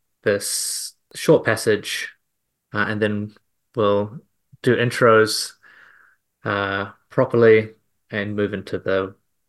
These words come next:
the wider podcast. It's hard to be poor. It's expensive to be poor. And moreover, public discourse is making it socially unacceptable to be poor. Whether it's bashing on beneficiaries, dragging our feet towards a living wage,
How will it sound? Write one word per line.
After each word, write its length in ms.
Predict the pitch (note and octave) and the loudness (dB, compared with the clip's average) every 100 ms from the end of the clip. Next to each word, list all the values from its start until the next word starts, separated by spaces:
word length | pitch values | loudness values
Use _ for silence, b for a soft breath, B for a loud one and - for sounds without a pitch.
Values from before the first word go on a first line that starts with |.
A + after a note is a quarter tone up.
| _ _ _ - | _ _ _ -12
the 120 | F#2+ | -8
wider 240 | F#2+ F#2+ | -6 -8
podcast. 720 | - F#2 F2+ - F#2 - - - _ _ _ _ _ _ _ _ | -10 -10 -10 -8 -8 -10 -16 -20 _ _ _ _ _ _ _ _
It's 140 | - | -4
hard 200 | D3 D#3+ D#3 | 0 2 0
to 60 | |
be 120 | A2+ | -4
poor. 420 | G#2+ G#2+ G2+ G#2+ - _ _ _ _ _ _ _ - | -2 0 0 -2 -16 _ _ _ _ _ _ _ -12
It's 140 | B2 | -4
expensive 540 | A#2+ - C#3 D3 A#2+ - | -4 0 0 2 -2 -2
to 80 | |
be 100 | A2 | -2
poor. 460 | A2 - G2 G2 - _ - | -2 0 0 0 -8 _ -10
And 160 | A2+ A2+ | -4 4
moreover, 680 | A#2+ C3 A2+ G2+ G2+ G#2+ - - | 6 8 6 4 0 -2 -10 -4
public 300 | A#2+ A2 G2+ | 0 0 0
discourse 460 | A2 - A2 G#2 | -2 2 0 0
is 100 | A2 | -4
making 280 | A2 G#2 A2+ | -2 -2 -4
it 100 | G#2+ | -2
socially 360 | - A2+ - A2 | 0 0 2 -2
unacceptable 600 | G#2 - A2+ - G#2 G2 | 0 0 0 0 -8 -8
to 100 | F#2+ | -10
be 100 | G2 | -12
poor. 400 | - F#2+ F#2+ - _ - | -2 -2 -2 -10 _ 2
Whether 300 | A#2+ A2+ A2+ | 2 6 4
it's 140 | A2 | 2
bashing 420 | - B2 - D3+ | 0 -2 0 0
on 100 | C3+ | 0
beneficiaries, 880 | A#2 B2 A2 G#2 - G#2 G2+ G2+ - - _ - | 2 0 0 -4 0 0 0 -2 -10 -14 _ -4
dragging 320 | A2+ A2+ C3 | 0 0 0
our 100 | A#2 | 0
feet 240 | - A#2 | 0 -2
towards 300 | - A2 A2+ | 0 2 2
a 60 | A2 | 2
living 280 | G#2 G2+ F#2+ | -2 -2 -4
wage, 520 | F#2+ G2 F#2+ - - | -2 0 -2 -8 -18